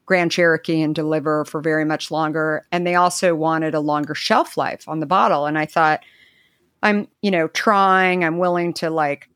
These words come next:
tap people on the shoulder in stores who look like they're just, you know, stocking shelves to see who they're using." Like, I, I was pretty resourceful in that sense, but I was just kinda like,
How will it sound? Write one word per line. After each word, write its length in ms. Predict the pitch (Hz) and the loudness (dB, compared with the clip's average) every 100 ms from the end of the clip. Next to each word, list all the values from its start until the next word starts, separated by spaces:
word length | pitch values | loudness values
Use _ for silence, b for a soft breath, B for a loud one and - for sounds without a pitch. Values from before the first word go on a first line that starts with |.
| _ | _
tap 300 | 214 196 - | -2 -2 -2
people 300 | 208 185 185 | -8 -2 0
on 160 | 175 | 0
the 60 | 170 | -2
shoulder 600 | - 190 180 175 175 165 | -2 -2 -2 0 -2 0
in 120 | 165 | -2
stores 560 | 160 - 170 165 165 165 | -6 -4 -2 -2 -2 -4
who 160 | 165 156 | -8 -6
look 180 | 160 | -6
like 200 | 170 151 | -6 -6
they're 100 | - | -8
just, 220 | 151 147 - _ - | -10 -12 -18 _ -10
you 60 | |
know, 200 | 165 147 - _ | -8 -8 -12 _
stocking 480 | - - 185 175 180 | -6 0 0 0 -4
shelves 580 | 156 196 180 175 175 - | -2 2 4 4 2 -4
to 100 | 180 | -8
see 200 | - 175 | -6 -6
who 140 | 170 | -4
they're 300 | 160 170 202 | -2 0 2
using." 560 | 202 196 196 170 190 175 | 0 0 -2 -2 -2 -2
Like, 200 | 175 170 | -2 0
I, 180 | 190 - | 0 2
I 140 | 196 262 | 0 0
was 160 | 285 | -2
pretty 480 | - 240 208 190 175 b b b _ | -2 0 2 0 -2 b b b _
resourceful 720 | 180 190 185 - - 107 90 - | -4 0 0 -2 -6 -8 -8 -6
in 120 | 175 | -2
that 280 | 170 165 - | 0 0 -2
sense, 300 | 151 147 - | -6 -6 -6
but 140 | 208 190 | -6 -2
I 120 | 208 | 0
was 140 | 220 226 | 0 -4
just 260 | - - | -6 -8
kinda 340 | - 269 269 262 | -2 0 2 2
like, 480 | 240 196 185 - | 4 2 2 -2